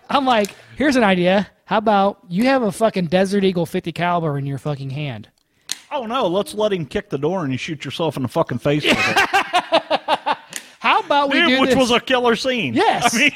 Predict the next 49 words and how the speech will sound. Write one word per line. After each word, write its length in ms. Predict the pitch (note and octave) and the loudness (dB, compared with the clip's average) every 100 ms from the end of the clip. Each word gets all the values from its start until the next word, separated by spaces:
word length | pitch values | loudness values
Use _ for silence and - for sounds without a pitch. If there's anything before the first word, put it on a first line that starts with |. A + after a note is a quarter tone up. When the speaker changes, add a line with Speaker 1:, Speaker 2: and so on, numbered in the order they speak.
| - - - D4+ | -4 -10 -6 -4
Speaker 2:
<laughs> 400 | - - - F3+ | -6 -8 -12 0
Speaker 1:
But 200 | C#4+ D4 | 0 2
you 100 | D4 | 2
know 100 | D4 | 2
what? 260 | C#4+ C#4+ C#4+ | 2 2 2
I 100 | G#3+ | 0
say 300 | F#3 A#3 A#3+ | 2 2 2
this, 340 | A#3+ B3+ C4 A#3 - | 2 0 0 -4 0
and, 600 | G#3 G3 F#3+ F3+ E3+ E3 F#3+ | 2 4 2 0 -4 -4 0
um, 400 | F#3+ F#3 F3 E3 | 2 2 0 -2
I 80 | |
kinda 300 | E3+ G3 G#3+ | -4 0 0
said 320 | F#3 G#3 G3 F3 | 0 0 0 0
this 460 | F#3+ F#3 - - _ _ _ _ _ _ _ _ _ | 0 0 -4 -12 _ _ _ _ _ _ _ _ _
with 220 | G3 G3 | -2 0
The 100 | F#3 | 0
Strangers 540 | E3 - F#3+ G3 G3 F#3 | -4 0 2 2 2 0
as 140 | D3+ | -2
well, 400 | D3 E3+ F3 F#3 F#3 - - | 0 2 4 2 -2 -14 -8
'cause, 220 | - E3 | -2 0
you 100 | E3 | 0
know, 160 | E3 D#3+ | 0 0
the 60 | D3 | 0
first 280 | D#3+ E3+ | -2 -4
one, 120 | E3+ D#3 | -2 -2
he 80 | |
had 80 | D#3+ | -2
a 40 | C#3+ | -2
gun. 340 | D3+ D3+ D3 | -2 0 2
He 140 | D3+ | 0
didn't 300 | C#3+ D3 F3+ | 0 2 2
know 100 | F3 | 4
how 140 | E3 D#3+ | 0 0
to 60 | |
use 180 | D#3 F3 | 0 0
it. 140 | D3+ - - - - - _ | 0 -4 -14 -20 -20 -20 _
In 140 | G3+ G#3 | -2 0
my 200 | A3+ C4+ | 2 2
head, 300 | A3+ G#3+ G#3 | 2 2 2
I've 140 | G3+ | 0
been 140 | G3+ G3+ | 0 0
around 220 | G#3 G#3+ | 0 0
that 80 | G3 | 0
shit 240 | G3 G3 | 0 0
most 280 | F3 G3 F#3+ | 0 0 0
of 40 | G3 | 0
my 60 | |
Speaker 2:
Scott 60 | F#3 | 2
Speaker 1:
life. 320 | G#3 G3 D#3 | 2 0 -2